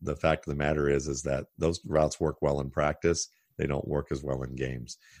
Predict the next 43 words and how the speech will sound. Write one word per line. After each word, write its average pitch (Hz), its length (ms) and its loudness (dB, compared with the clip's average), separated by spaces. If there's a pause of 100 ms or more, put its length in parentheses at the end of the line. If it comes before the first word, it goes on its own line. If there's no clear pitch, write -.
(100)
Um, 71 440 -2 (100)
so 82 380 4 (420)
I 85 140 4
have 82 260 4 (320)
Lamb 92 320 2
first. 80 480 2 (180)
I 87 60 2
have 101 140 2
Denzel 117 420 4
Mims 101 300 2
second. 80 440 2
I've 80 200 -2
liked 82 200 0
him 82 140 -2
all 80 160 2
year. 78 320 0 (400)
Um, 67 360 -6 (100)
he's 76 320 0
a, 69 160 2 (380)
he's 78 160 0
really 90 220 6
evolved 76 440 4
as 76 120 2
a 67 60 -2
player 78 420 4
over 73 200 0
the 71 80 -2
past 73 340 -4
three 76 180 0
years. 73 280 0
He's 71 160 -4
a 67 60 -4
very 73 480 2 (200)
skilled 78 380 0
route 73 180 4
runner 76 220 0
himself, 76 480 0
especially 101 480 2
at 92 80 0
the - 80 -2
line 80 220 2
of 80 60 -4
scrimmage 73 440 -4